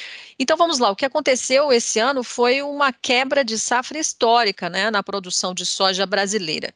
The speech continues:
Quando a safra dois mil e vinte e um, dois mil e vinte e dois estava sendo plantada, se projetava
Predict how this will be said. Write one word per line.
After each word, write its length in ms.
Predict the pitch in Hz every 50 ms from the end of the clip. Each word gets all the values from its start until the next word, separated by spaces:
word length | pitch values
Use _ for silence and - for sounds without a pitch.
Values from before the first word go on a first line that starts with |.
| - -
Quando 440 | - 214 220 233 247 240 233 233 220
a 80 | 208
safra 500 | 208 - - 226 202 277 294 - - 226
dois 180 | 196 202 196 190
mil 140 | 208 208 214
e 140 | 208 208 190
vinte 240 | 196 202 - -
e 40 | 214
um, 120 | 202 220 208
dois 200 | 208 208 196 190
mil 140 | 196 196
e 40 | 196
vinte 240 | 180 190 208 - 208
e 40 | 185
dois 240 | 180 196 226 240 220
estava 320 | - - 220 202 190 190
sendo 240 | - - 185 175 -
plantada, 580 | - 190 170 165 - - 190 208 226 220 196
se 140 | 196 - 220
projetava 720 | - 226 226 220 208 202 180 - 180 175 180 165 180 180